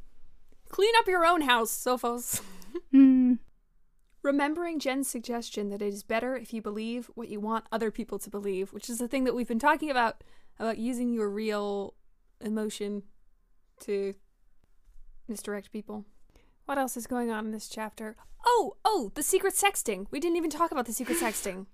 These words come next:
Speaker 1: <laughs> Helen sends Sophos a letter, um,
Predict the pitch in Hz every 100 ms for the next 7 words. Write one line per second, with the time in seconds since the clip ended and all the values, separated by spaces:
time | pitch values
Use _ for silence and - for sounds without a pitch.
0 | - 330 - 339 - - - - - -
1 | - _ _ - - - 294 311 311 -
2 | 285 269 240 220 202 240 277 277 - -
3 | - - - - - 226 214 208 202 202
4 | 196